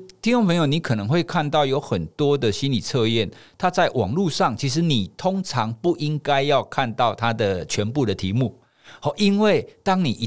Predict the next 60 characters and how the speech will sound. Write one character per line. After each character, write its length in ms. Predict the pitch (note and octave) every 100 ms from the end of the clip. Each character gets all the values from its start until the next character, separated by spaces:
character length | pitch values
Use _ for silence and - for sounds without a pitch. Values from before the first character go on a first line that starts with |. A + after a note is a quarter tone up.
| -
旦 220 | E3+ C#3
知 140 | -
道 160 | D3 C#3+
题 240 | - G#2+
目 180 | A#2+ C3+
以 140 | G#2 D#2
后， 240 | B2+ G2+
你 80 | F2+
就 180 | F3+ D#3
有 60 |
办 200 | B2+ C3+
法 120 | -
去 120 | - C3
猜 300 | - A#2+ A#2
测 320 | - A#2+ - -
它 100 | - D3+
到 260 | F3+ C#3
底 300 | F2 G#2 D2+ -
想 240 | - F2
要 80 | B2+
测 240 | - C3+
你 120 | G2+ E2
的 100 | F2
什 160 | E2
么 100 | D2
东 200 | - F2+
西。 320 | F#2+ F2+ E2 G2 _ _ -
好， 120 | C#3
那 80 | G#3
像 200 | A#3+ G3+
M 180 | D#3+
B 140 | F3 F#3+
T 200 | - F#3+
I 140 | F3+
这 160 | F3 F3+
一 100 | F3+
类 320 | F#3 E3+ A#2+
的， 160 | G2+ F#2
它 140 | D3
因 100 | E3
为 140 | E3
已 40 | A#2+
经 120 | D3+
太 460 | - G3 F#3+ E3+ A#2+
红 320 | F2 D#2+ E2+
了， 260 | F#2+ F2 - - -
哦， 100 | C#3+
所 100 | A2+
以 60 | F#3+
它 160 | G#3 G#3
的 20 |
题 220 | - D3
目 140 | F#3
几 340 | E3+ - F#3 F#3+
乎 140 | G3
都 120 | F#3+
被 200 | E3+ E3
知 180 | D3+ D3
道 300 | C#3+ C#3 G#2
了。 120 | D#2